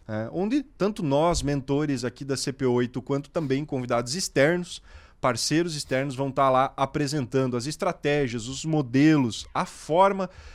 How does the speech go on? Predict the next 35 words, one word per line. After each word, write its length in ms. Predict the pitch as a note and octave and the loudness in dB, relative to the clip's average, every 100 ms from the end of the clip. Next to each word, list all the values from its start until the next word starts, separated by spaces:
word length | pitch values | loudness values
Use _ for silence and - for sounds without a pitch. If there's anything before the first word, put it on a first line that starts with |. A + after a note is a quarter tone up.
| - - | -20 -2
pra 120 | D3 | 0
você 320 | C#3+ D3 E3 | 0 -2 -4
conseguir 600 | D#3 E3+ - C#3 B2+ C#3+ C#3+ | -4 -6 -6 -6 -4 -4 -6
construir 560 | - C#3+ - B2+ C3 F3 | -6 -6 -4 0 2 2
pra 200 | - C3 | 0 -2
vender 460 | B2 A#2 A#2+ C#3 C3+ - - - | -2 0 0 0 -4 -18 -20 -8
da 120 | - C#3 | -2 2
forma 280 | C#3+ C#3+ | 4 4
mais 260 | C#3 C3+ C3 | 4 2 2
eficiente 400 | C3 - C3 B2 | -4 -2 -4 -4
possível. 440 | C3+ - B2 G#2 | -8 -6 -4 -4
Seja 300 | G2+ G#3 G3 | 2 4 4
no 100 | F3+ | 0
momento 480 | E3 D3+ C#3 C#3+ C3+ | 0 -2 -4 -6 -8
de 120 | B2 | -10
captar 360 | - C#3+ - D3 | 0 -2 2 0
um 80 | C#3 | 0
recurso, 540 | A#2 - E3 D#3+ - | -2 0 4 4 4
seja 280 | - D#3 D3 | -2 0 0
na 120 | C#3 | 4
hora 180 | D3 E3 | 4 4
de 220 | E3+ G#3+ | 2 -2
gerir 380 | F3+ E3+ B2+ F#3+ | 2 2 2 -4
e 40 | |
planejar 540 | F#3+ E3 D3 C#3 C3+ C3 | 2 2 4 4 6 6
essa 260 | B2 D3 | 4 2
obra, 420 | A#2+ C3+ D3 C#3 C3+ | 4 4 2 0 -6
seja 380 | - C3 C#3 | -2 -2 -2
na 100 | D3+ | 2
hora 280 | C3 A#2 B2 - - - | 4 4 2 -4 -18 -8
de 160 | B2 C#3 | -2 0
vender 400 | D3+ B2+ B2 B2+ | 2 2 2 0
esse 180 | B2+ | -2
empreendimento 680 | A#2+ A#2 A#2+ A2 A#2 A2+ - - | -4 -2 -4 -2 -4 -4 -8 -2
também, 480 | C3+ B2 G2+ G#2+ | 0 0 0 0